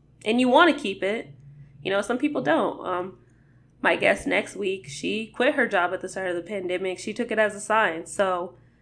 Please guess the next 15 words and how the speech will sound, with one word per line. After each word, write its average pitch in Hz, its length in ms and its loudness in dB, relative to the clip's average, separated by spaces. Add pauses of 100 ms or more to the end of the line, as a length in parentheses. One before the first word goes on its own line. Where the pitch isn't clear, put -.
(380)
some 247 200 6
people, 302 280 0
that's 240 280 2
what 220 140 0
it 214 120 0
is. 254 280 -2
If - 160 -4
that's 214 220 4
not 240 300 2
you 311 280 0
and 208 220 -2
you 202 80 -4
need 208 260 -4
your 247 120 -2
job 254 500 -2